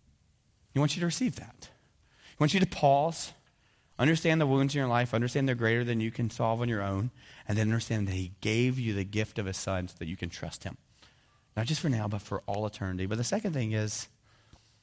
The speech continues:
if it's Jesus' birthday, and I think we gotta ask it every year, what does he want? What does the birthday boy want for Christmas? And here's what I want you to get. I want you to get this morning. It took us a while to get here.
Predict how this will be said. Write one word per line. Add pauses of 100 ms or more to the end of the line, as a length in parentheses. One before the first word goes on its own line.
(240)
if
it's
Jesus'
birthday,
and
I
think
we
gotta
ask
it
every
year,
what
does
he
want? (220)
What
does
the
birthday
boy
want
for
Christmas?
And
here's
what
I
want
you
to
get. (140)
I
want
you
to
get
this
morning.
It
took
us
a
while
to
get
here.